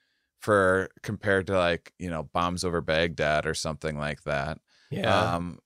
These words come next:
Speaker 1: and,
Speaker 2: I don't know,
Speaker 1: and
Speaker 2: they're
Speaker 1: then it
Speaker 2: kinda
Speaker 1: was
Speaker 2: similar, but yeah.
Speaker 1: It, it, yeah, in a lot of, in hindsight, I don't s-, it's surprising to hear that it didn't take off right away, but hindsight's twenty twenty. But, but I guess the first couple listens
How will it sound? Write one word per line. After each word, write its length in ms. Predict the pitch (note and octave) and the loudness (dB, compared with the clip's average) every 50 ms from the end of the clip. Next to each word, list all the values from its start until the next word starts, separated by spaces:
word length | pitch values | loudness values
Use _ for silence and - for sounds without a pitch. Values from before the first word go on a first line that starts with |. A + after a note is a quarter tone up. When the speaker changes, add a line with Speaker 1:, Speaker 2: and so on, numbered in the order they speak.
| _ _ | _ _
Speaker 1:
and, 340 | G#2 A2 A2 A2 G#2+ G#2 G2+ | -2 0 0 0 0 0 0
Speaker 2:
I 40 | B3 | 2
don't 80 | E4+ F#3 | 4 6
know, 60 | C#3+ | 6
Speaker 1:
and 80 | C3+ | 8
Speaker 2:
they're 80 | C3 - | 6 6
Speaker 1:
then 100 | A2 A2+ | 6 6
it 60 | - | 4
Speaker 2:
kinda 160 | F3 D3 - - | 6 6 4 4
Speaker 1:
was 80 | G2+ | 4
Speaker 2:
similar, 440 | G2 C#3 C#3 C3+ A2 G2+ F#2+ F#2+ G2 - | 4 4 4 6 4 4 4 2 0 2
but 160 | - G2+ F#2 F#2+ | 2 2 2 4
yeah. 260 | A#2+ A2 G2+ G2+ G2+ | 2 2 2 4 6
Speaker 1:
It, 240 | C3+ F3 F3+ - - _ | 6 6 4 4 0 _
it, 280 | D3+ E3+ F3+ F#3 E3+ - | 4 6 6 6 6 6
yeah, 340 | E3 F3+ F#3+ F#3+ F#3 F#3 F#3 | 6 8 8 10 10 8 8
in 60 | F#3 F3+ | 8 6
a 40 | F3+ | 8
lot 220 | F3+ F#3 F#3+ F3+ | 8 8 8 8
of, 100 | F3 E3+ - | 6 6 4
in 120 | D3 C#3+ | 4 4
hindsight, 800 | C3+ A#2 C#3+ E3+ G3+ G#3+ G3+ E3 - - - G#2+ G#2+ A2+ A#2 - - | 4 4 4 4 4 4 2 0 -2 2 4 6 6 6 4 4 4
I 180 | - A2+ C3+ D3 | 6 6 6 8
don't 240 | D3 C#3 C3+ B2 - | 6 6 4 2 0
s-, 360 | - - - - - - - - _ _ _ _ _ _ _ | -4 -6 -6 -6 -6 -8 -12 -18 _ _ _ _ _ _ _
it's 160 | D3 D3 - | 0 0 2
surprising 760 | - E3+ - - - - E3 F3 F3 F3+ D#3+ D3+ D#3 C#3+ C3+ | 0 -2 -2 -2 2 6 8 8 8 8 6 4 0 0 2
to 100 | A#2 A#2 | 0 0
hear 580 | G2+ - A2+ G#2+ G2+ F#2 F2 F2 E2 E2 F#2 - - | 0 2 4 4 6 6 6 4 4 0 -4 0 2
that 160 | G#2+ G2+ G2 | 2 4 4
it 140 | G2 E2 - | 2 0 0
didn't 260 | G#2 G2+ G2 F2+ - | 0 0 0 -4 -2
take 260 | - F#2 F2 - - | 0 0 0 2 2
off 240 | E2+ E2+ D#2+ - - | 2 2 2 2 0
right 180 | F2 E2 D#2 | 0 0 0
away, 280 | E2 D#2+ D#2 D2 C#2+ C#2 | 0 0 0 0 -2 -2
but 220 | - - F2+ D#2 | -2 -2 -2 0
hindsight's 520 | E2 G2 G2 F#2+ F#2 - - F2+ E2+ - - | 2 0 0 0 0 -2 -2 -2 -2 -2 -4
twenty 160 | E2+ E2 D2 | -8 -8 -10
twenty. 260 | - - E2 D#2+ D#2 C#2 | -8 -6 -6 -6 -6 -4
But, 280 | D2+ - A2 G#2+ - - _ - E2 E2+ D#2 - - G2+ G2 | 2 2 2 2 2 -2 _ -16 -14 -12 -10 -8 -10 -8 0
but 140 | - G#2+ G#2 | 2 4 4
I 80 | G#2+ G2+ | 4 4
guess 220 | G#2+ A#2 - - | 4 2 2 0
the 80 | - - | -6 -6
first 420 | - - A#2 A#2 - - - - - - | 0 2 2 2 2 -2 -6 -12 -14 -6
couple 220 | - A#2 F#2+ G2+ G#2+ | -6 -6 -4 0 0
listens 380 | A2 A2+ - A#2+ A#2 A2+ - | 2 2 0 -2 -4 -6 -8